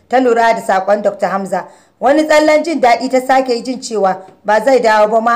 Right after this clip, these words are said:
a yau sai nan da wasu ƙarin kwanaki,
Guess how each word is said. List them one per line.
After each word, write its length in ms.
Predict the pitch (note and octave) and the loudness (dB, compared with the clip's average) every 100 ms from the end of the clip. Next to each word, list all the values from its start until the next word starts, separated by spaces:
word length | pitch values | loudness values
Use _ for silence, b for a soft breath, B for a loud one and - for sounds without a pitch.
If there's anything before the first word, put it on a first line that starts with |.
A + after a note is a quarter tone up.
| - | 0
a 80 | G3+ | 0
yau 140 | G#3 | 0
sai 240 | G#3 A3 | -2 -4
nan 200 | A3 A3 G3 | -2 -2 -2
da 180 | F#3 F#3+ | -4 -2
wasu 400 | G3+ G#3 A3+ G#3+ | -4 -6 -12 -6
ƙarin 340 | G#3+ G#3+ F#3 | -2 -2 -2
kwanaki, 500 | F#3+ F#3+ F#3 - | -2 -4 -4 -10